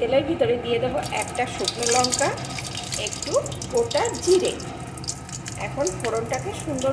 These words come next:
করে ভেজে নেব। ফোড়নটা সুন্দর ভেজে নিয়েছি। এখন যে মশলাটা আমি পেস্ট করে রেখেছিলাম, ওই মশলাটাকে এর ভিতরে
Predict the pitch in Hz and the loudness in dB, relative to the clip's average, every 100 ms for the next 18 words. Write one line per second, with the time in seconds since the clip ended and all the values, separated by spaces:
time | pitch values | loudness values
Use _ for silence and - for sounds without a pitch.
0 | 262 294 359 311 349 349 359 381 523 - | 2 2 2 0 2 2 2 0 -2 -4
1 | - - - - - - - - - - | -6 -6 -6 -6 -6 -4 -4 -4 -4 -6
2 | - - - - - - - - - - | -6 -6 -6 -2 -4 -4 -10 -6 -6 -6
3 | - - - - - - - - - _ | -8 -6 -6 -6 -6 -8 -8 -10 -14 _
4 | - - - 65 - - - - - - | -16 -10 -8 -8 -10 -10 -10 -10 -10 -10
5 | - - - - - 254 254 359 587 - | -10 -8 -6 -4 -2 0 4 4 2 -6
6 | - 294 254 269 339 254 269 311 339 370 | -2 2 6 6 6 2 2 2 4 2
7 | 359 480 - 220 - 339 523 - - - | 2 0 2 0 2 2 0 -4 -6 -8
8 | - 240 - 240 285 508 302 208 - 226 | -8 -6 2 4 6 4 2 2 2 2
9 | 254 262 285 - 285 - - 302 320 349 | 2 2 2 4 2 2 0 0 2 0
10 | 370 403 480 - 214 214 202 - 240 254 | -2 -2 -2 -2 -2 -2 -4 -4 -4 -4
11 | 269 285 277 311 311 | 2 2 2 -2 -2